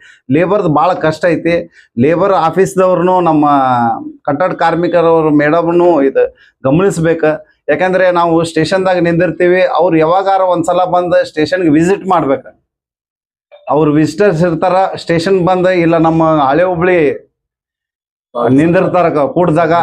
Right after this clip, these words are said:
ಅವ್ರಿಗೆ ಲೇಬರ್ ಅನ್ನೋದು ಏನ್ ಅನ್ನೋದು ಗುರ್ತಾಗ್ತೈತಿ. ಅವ್ರ ಪಾಪ ಅವ್ರು ನಿಂತವ್ರಿಗೆ ಸ್ವಲ್ಪ ಕೇಳ್ಬೇಕು, "ಏನ್ರಿ ನಿಮ್ ಪರಿಸ್ಥಿತಿ ಏನಂತ?" ಅವ್ರು ಎಲ್ಲೇ ನಮ್ಮ, ನಾವು ಕಟ್ಟಡದಾಗ ಆರಾಮ್ ಕುಂತ್ರ ಆಗೋದಿಲ್ಲ, ಅವರು ಬಂದ ಫೀಲ್ಡ್ ಆಫೀಸರ್ ಬಂದ ಫೀಲ್ಡ್‌ಗೆ ಬಂದ ಕೇಳ್ಬೇಕ, "ಏನ್ ನಿಮ್ ಪರಿಸ್ಥಿತಿ?" ಅಂತ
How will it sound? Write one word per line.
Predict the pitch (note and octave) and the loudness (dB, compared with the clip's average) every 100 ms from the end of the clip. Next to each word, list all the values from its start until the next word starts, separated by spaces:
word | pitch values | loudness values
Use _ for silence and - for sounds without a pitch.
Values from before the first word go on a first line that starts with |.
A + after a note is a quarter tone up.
| - | 0
ಅವ್ರಿಗೆ | D#3+ F3 D#3+ | 0 0 2
ಲೇಬರ್ | F#3+ G#3 A3+ | 2 2 0
ಅನ್ನೋದು | G#3 G#3+ F#3+ | 2 0 2
ಏನ್ | G3 G3+ | 2 2
ಅನ್ನೋದು | G3 F#3+ D#3+ | 0 0 0
ಗುರ್ತಾಗ್ತೈತಿ. | F3 E3 E3 F3 D#3+ F3+ | 0 0 -2 -4 -2 -2
ಅವ್ರ | - E3 F3+ | 0 -2 -2
ಪಾಪ | F3 F3 G3 | -2 0 0
ಅವ್ರು | F3+ E3+ | 0 0
ನಿಂತವ್ರಿಗೆ | F3 E3+ G#3+ F#3+ | -2 0 -2 -2
ಸ್ವಲ್ಪ | F3+ D3+ - | -4 -6 -2
ಕೇಳ್ಬೇಕು, | G3+ G3 C#3 - _ _ _ _ _ | 0 0 -2 -6 _ _ _ _ _
"ಏನ್ರಿ | E3 G#3 G3 G3+ | -2 0 2 0
ನಿಮ್ | F#3 F3 | 0 -2
ಪರಿಸ್ಥಿತಿ | F#3 F#3 F#3+ F#3 | -2 0 -2 0
ಏನಂತ?" | F3+ E3+ C#3+ B2 B2 - - | 0 0 0 -4 -8 -18 -4
ಅವ್ರು | F#3 F#3 | 0 0
ಎಲ್ಲೇ | F3+ G3+ G#3+ G#3+ G#3 G3 | 0 2 2 2 2 0
ನಮ್ಮ, | F#3 F#3 F3+ F3 E3+ | -2 0 0 2 0
ನಾವು | E3 E3 D#3+ D#3+ D#3 D#3 D#3 D3 | 2 2 2 2 2 2 0 -2
ಕಟ್ಟಡದಾಗ | E3+ E3 G3 F#3 F#3 | -4 -2 -2 0 0
ಆರಾಮ್ | F3+ E3 G#3+ - | 0 0 0 -4
ಕುಂತ್ರ | - E3 F3 | -4 -2 0
ಆಗೋದಿಲ್ಲ, | D3 C#3 D#3+ E3 C#3+ D3+ - _ _ - | 0 0 -2 0 0 -2 -6 _ _ -4
ಅವರು | D3+ G3 G#3 | 0 2 2
ಬಂದ | F3+ F#3+ F#3+ F#3+ F3 - _ _ | 0 0 0 0 -2 -10 _ _
ಫೀಲ್ಡ್ | F3+ G3+ G3 | 0 2 2
ಆಫೀಸರ್ | F#3 F3+ F#3+ E3+ | 0 -2 -2 0
ಬಂದ | F3+ F3 F3+ | 0 2 0
ಫೀಲ್ಡ್‌ಗೆ | F3 F#3 G3+ G3 | 2 0 2 0
ಬಂದ | E3 F3 F3 | 0 0 0
ಕೇಳ್ಬೇಕ, | E3+ - F#3 F#3+ F3 E3+ | -2 0 0 2 0 0
"ಏನ್ | D#3 G3 F#3 | 0 2 0
ನಿಮ್ | F3 D#3+ | 0 0
ಪರಿಸ್ಥಿತಿ?" | E3 E3+ F#3 F3 | -2 0 -2 0
ಅಂತ | D3+ | -2